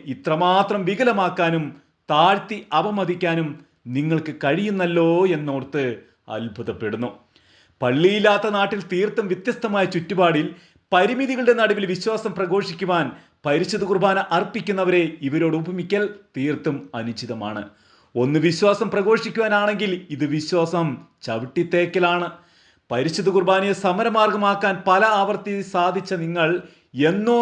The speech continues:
ബലിപീഠത്തിൽ നിന്ന് അകന്നു കഴിഞ്ഞു. രണ്ടായിരം വർഷങ്ങൾക്ക് മുമ്പ് ഈശോ അർപ്പിച്ച ബലി അർപ്പിക്കുവാൻ ഇന്ന് തിരുസഭ നമ്മെ പ്രാപ്തമാക്കുന്നത് അടയാളങ്ങളിലൂടെയും പ്രതീകങ്ങളിലൂടെയും ആണല്ലോ. പള്ളിയും പള്ളിയിലെ ഓരോ സ്ഥലങ്ങളും വേദികളും വസ്തുക്കളും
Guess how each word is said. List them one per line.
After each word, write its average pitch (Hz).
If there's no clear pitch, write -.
ബലിപീഠത്തിൽ 196
നിന്ന് 175
അകന്നു 139
കഴിഞ്ഞു. 160
രണ്ടായിരം 175
വർഷങ്ങൾക്ക് 208
മുമ്പ് 196
ഈശോ 220
അർപ്പിച്ച 220
ബലി 202
അർപ്പിക്കുവാൻ 190
ഇന്ന് 156
തിരുസഭ 165
നമ്മെ 156
പ്രാപ്തമാക്കുന്നത് 143
അടയാളങ്ങളിലൂടെയും 180
പ്രതീകങ്ങളിലൂടെയും 175
ആണല്ലോ. 117
പള്ളിയും 170
പള്ളിയിലെ 185
ഓരോ 190
സ്ഥലങ്ങളും 202
വേദികളും 202
വസ്തുക്കളും 208